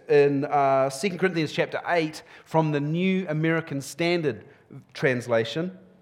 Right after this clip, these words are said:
Paul writes regarding the church of Macedonia, in verse two, he says, "In great ordeal of their affliction,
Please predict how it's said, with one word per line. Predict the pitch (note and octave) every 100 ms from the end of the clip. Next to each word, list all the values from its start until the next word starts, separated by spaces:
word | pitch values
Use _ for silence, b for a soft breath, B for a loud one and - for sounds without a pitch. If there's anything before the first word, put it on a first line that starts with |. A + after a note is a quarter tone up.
| _ _ _ _ - -
Paul | E3+ F#3 E3
writes | F#3 F#3 F#3
regarding | D#3+ D3+ F#3 G3 G3+
the | F3+
church | - F3+ -
of | D3
Macedonia, | D3 C#3+ D#3+ C3 A#2 A2+ B2+ G3+ - B B B D#3
in | D3+
verse | C3+ D3 C#3+
two, | - G#3+ G#3+
he | F3+ D#3
says, | - D3 D3+
"In | D#3
great | D3 E3+ G#3+ A#3+
ordeal | A3 F#3 F#3+ G#3 A3+ A3
of | E3+
their | F#3 F3+
affliction, | E3 F#3 G3 - D#3+ B2+ C#3+